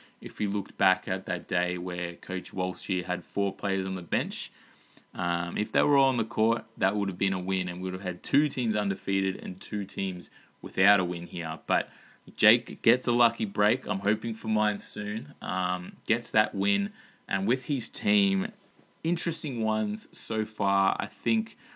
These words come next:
where I kind of was probably a little bit on the money was with Kyle Lowry. I think I was, you know, every year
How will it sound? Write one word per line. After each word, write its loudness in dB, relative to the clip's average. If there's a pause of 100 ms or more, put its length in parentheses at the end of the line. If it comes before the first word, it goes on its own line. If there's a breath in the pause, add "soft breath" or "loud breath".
(220 loud breath)
where 4
I 6
kind 0
of -4
was -4
probably 2
a 2
little 2
bit -2
on -2
the -2
money -4
was 0
with -2
Kyle 4
Lowry. 2 (180)
I -8
think -10
I 0
was, -4 (420 soft breath)
you -4
know, -2 (880)
every 2
year 4